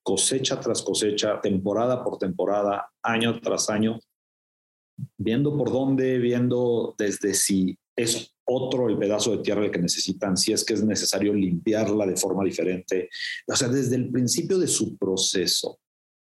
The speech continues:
desde encontrar la tierra y luego pensar qué voy a sembrar, o al revés, pensar qué quiero sembrar para,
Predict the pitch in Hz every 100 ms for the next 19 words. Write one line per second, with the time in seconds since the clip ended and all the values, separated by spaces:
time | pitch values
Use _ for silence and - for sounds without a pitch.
0 | _ _ _ _ - 104 98 92 104 98
1 | 82 107 98 104 127 143 143 131 131 127
2 | 127 110 101 113 113 113 110 101 87 101
3 | 120 110 95 90 95 120 - - - 95
4 | 98 117 127 117 127 113 104 95 107 107
5 | 95